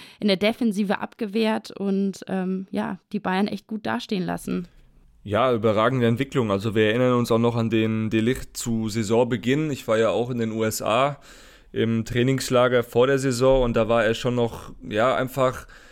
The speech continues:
Speaker 2: nicht richtig fit, er war müde, er hatte Fitnessrückstände, Defizite und die hat er aufgearbeitet. Und wir wissen, glaub ich, alle, wenn so ein Spieler dann auch mal in Shape ist, dann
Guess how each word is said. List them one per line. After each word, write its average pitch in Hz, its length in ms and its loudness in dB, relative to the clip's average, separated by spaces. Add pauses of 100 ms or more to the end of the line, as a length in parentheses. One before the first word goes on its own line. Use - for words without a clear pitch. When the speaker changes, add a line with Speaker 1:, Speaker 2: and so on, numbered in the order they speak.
(160)
Speaker 2:
nicht 123 260 -2
richtig 131 320 -4
fit, - 380 -4
er 113 180 2
war 117 140 4
müde, 139 760 4
er 113 160 2
hatte 127 220 -6
Fitnessrückstände, 139 1000 -4
Defizite 139 680 -4
und 117 160 -2
die 120 80 2
hat 123 140 -2
er 123 100 2
aufgearbeitet. 98 840 -4
Und 101 120 -10
wir 98 140 -8
wissen, 117 240 -6
glaub 110 240 -2
ich, 113 120 -14
alle, 117 200 0
wenn 110 160 -2
so 113 160 0
ein 110 160 -2
Spieler 120 340 -2
dann 107 160 0
auch 104 80 -4
mal 101 220 -4
in 92 100 -8
Shape 135 400 -2
ist, 123 240 -6
dann 101 220 -4